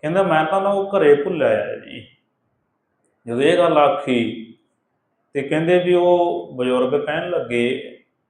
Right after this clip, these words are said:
"ਲੈ ਵੀ ਮੈਂ ਤਾਂ ਸੁਣਿਆ ਵੀ ਭਗਤ ਝੂਠ ਨਹੀਂ ਬੋਲਦੇ ਹੁੰਦੇ।" ਕਹਿੰਦਾ, "ਨਹੀਂ ਜੀ, ਸੱਚ ਕਹਿੰਦਾ ਮੈਂ।"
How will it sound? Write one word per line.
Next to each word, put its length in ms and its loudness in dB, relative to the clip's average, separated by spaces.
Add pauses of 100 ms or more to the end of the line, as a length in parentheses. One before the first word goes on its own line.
(480)
"ਲੈ 360 2
ਵੀ 60 -4
ਮੈਂ 300 0
ਤਾਂ 160 2
ਸੁਣਿਆ 300 -2
ਵੀ 120 -4 (100)
ਭਗਤ 380 -2
ਝੂਠ 280 -6
ਨਹੀਂ 160 -8
ਬੋਲਦੇ 400 -2
ਹੁੰਦੇ।" 340 -12 (1800)
ਕਹਿੰਦਾ, 280 0 (200)
"ਨਹੀਂ 320 -4
ਜੀ, 380 -4
ਸੱਚ 300 -2
ਕਹਿੰਦਾ 320 0
ਮੈਂ।" 340 -4